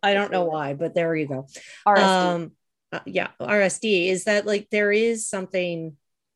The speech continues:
Speaker 1: and I think particularly for women, not that it doesn't affect men, but I th-, I think particularly for women, um, there is this idea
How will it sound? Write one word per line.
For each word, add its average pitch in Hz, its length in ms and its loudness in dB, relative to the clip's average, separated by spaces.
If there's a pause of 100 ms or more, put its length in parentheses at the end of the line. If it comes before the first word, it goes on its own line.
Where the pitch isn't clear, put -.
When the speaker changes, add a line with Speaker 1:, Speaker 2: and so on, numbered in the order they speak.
(400)
Speaker 1:
and 247 100 2
I - 20 6
think 294 160 2
particularly 208 540 2
for 170 160 -4
women, 180 320 -4
not 180 180 -4
that 175 80 -4
it 160 80 -6
doesn't 156 240 -8
affect 143 240 -8
men, 151 180 -6
but 156 120 -4
I 170 100 -2
th-, - 180 -6
I 175 120 -2
think 220 220 -6
particularly 170 580 -4
for 147 160 -8
women, 156 400 -4 (540)
um, 160 640 0 (380)
there 202 140 6
is 208 140 4
this 185 220 0
idea 156 840 -2